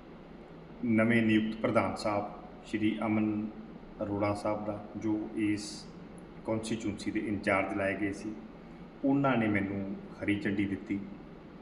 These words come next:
ਤੇ ਨਾਲ ਉਹਨਾਂ ਦੇ ਸਰਦਾਰ ਦਵਿੰਦਰ ਸਿੰਘ ਜੀ ਲਾਡੀ ਟੋਸ ਸਾਹਿਬ, ਐਮ ਐਲ ਏ ਧਰਮਕੋਟ, ਜਿਨ੍ਹਾਂ ਦੇ ਸਹਿਯੋਗ ਸਦਕਾ ਮੈਨੂੰ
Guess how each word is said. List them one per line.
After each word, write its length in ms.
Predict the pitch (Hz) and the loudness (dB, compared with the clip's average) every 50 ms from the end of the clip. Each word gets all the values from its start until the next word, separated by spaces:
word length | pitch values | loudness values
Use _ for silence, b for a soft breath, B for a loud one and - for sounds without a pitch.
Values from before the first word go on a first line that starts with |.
| - | -4
ਤੇ 200 | - 101 101 101 95 | -2 0 0 0 0
ਨਾਲ 460 | 98 98 98 98 101 104 117 123 127 | 0 0 2 4 4 6 6 6 6
ਉਹਨਾਂ 260 | 123 120 120 117 113 110 | 4 4 6 6 6 4
ਦੇ 540 | 104 104 104 98 98 98 98 98 101 98 - - | 4 2 2 2 2 2 0 0 -2 -4 -4 -8
ਸਰਦਾਰ 500 | - - 110 104 98 101 98 98 101 101 | -6 -6 -6 -2 0 0 0 2 0 -2
ਦਵਿੰਦਰ 420 | 98 - 101 104 98 92 101 95 | -2 0 0 2 2 2 -2 -4
ਸਿੰਘ 260 | - - - 101 95 | -4 -4 -4 -4 -2
ਜੀ 240 | 95 98 95 95 - - - - - - - - - - - - | 0 0 0 -2 -4 -6 -10 -12 -12 -14 -14 -14 -16 -12 -6 0
ਲਾਡੀ 320 | 95 95 92 - - 95 | 2 2 2 2 0 -2
ਟੋਸ 380 | 92 - 107 92 90 - - - | -2 -2 -4 -4 -4 -6 -6 -4
ਸਾਹਿਬ, 220 | 98 95 95 95 - - - - - - - - - | -2 -2 -2 -4 -6 -10 -12 -14 -16 -16 -16 -14 -8
ਐਮ 180 | 107 92 95 92 | -6 -4 -4 -2
ਐਲ 120 | 92 90 | -4 -4
ਏ 40 | 92 | -6
ਧਰਮਕੋਟ, 640 | 87 - 101 92 92 87 85 - 95 92 92 95 - - - - - - - - - - - - - - - - - - - | -4 -2 -2 -2 -2 -4 -6 -6 -6 -6 -6 -6 -10 -14 -16 -16 -16 -18 -18 -18 -18 -16 -16 -16 -18 -18 -16 -16 -16 -8 -2
ਜਿਨ੍ਹਾਂ 280 | - 113 117 117 107 104 | 0 2 4 4 2 2
ਦੇ 340 | 98 95 101 98 98 98 98 - | 2 0 0 0 0 0 -2 -4
ਸਹਿਯੋਗ 800 | - - 107 101 98 92 98 101 101 104 104 104 104 101 - - | -4 -2 2 2 2 4 4 2 4 6 6 6 4 2 0 -4
ਸਦਕਾ 640 | - - - - - 101 101 101 - - 107 107 107 | -8 -8 -6 -4 -4 -4 -4 -4 -2 -2 0 0 2
ਮੈਨੂੰ 440 | 104 101 98 98 95 101 101 104 | 2 2 0 0 0 -2 -2 -2